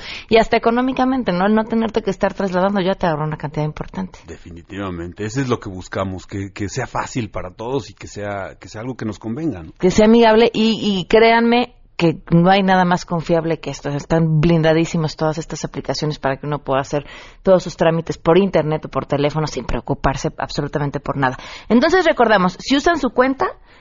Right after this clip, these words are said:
Speaker 1: mantienen o incrementan su, incrementan su saldo o activan y usan Scotia Web y Scotia Móvil, así ya están participando. ¿Hasta cuándo?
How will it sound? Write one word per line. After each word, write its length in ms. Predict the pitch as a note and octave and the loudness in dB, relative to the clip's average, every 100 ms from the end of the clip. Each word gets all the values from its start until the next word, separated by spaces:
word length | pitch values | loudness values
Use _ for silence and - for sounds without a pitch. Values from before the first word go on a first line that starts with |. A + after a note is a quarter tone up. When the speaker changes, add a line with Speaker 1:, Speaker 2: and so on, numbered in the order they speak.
| _ | _
Speaker 1:
mantienen 500 | G#3 G#3 G3+ A3+ A#3 | 4 4 6 4 4
o 60 | G#3 | 2
incrementan 400 | F#3 E3+ E3+ E3 | 0 0 0 -2
su, 260 | D#3 - | -6 -10
incrementan 540 | - F3+ F3 F3+ F3+ F#3+ | -2 0 2 2 0 -2
su 100 | E3+ | -2
saldo 320 | - F#3+ G#3 | -2 2 2
o 140 | - F#3 | 4 4
activan 420 | - A3+ A3+ A3 | 2 0 2 4
y 100 | G3 | 2
usan 280 | G3 G3+ F3 | 0 -2 -2
Scotia 400 | - G3+ - G3+ | -4 -4 -2 2
Web 220 | F#3+ F#3+ | 2 2
y 100 | - | -2
Scotia 340 | D#3+ - G3 G#3+ | -4 -2 0 2
Móvil, 300 | A3+ C4 C#4+ | 0 0 -4
así 280 | - - G3 | -4 -4 -2
ya 80 | F#3 | -2
están 220 | - D3+ | -2 -4
participando. 540 | - - D3+ - C3+ - | -4 -8 -8 -6 -6 -4
¿Hasta 240 | F#3 G3 | -2 0
cuándo? 240 | G#3 F3+ | 0 0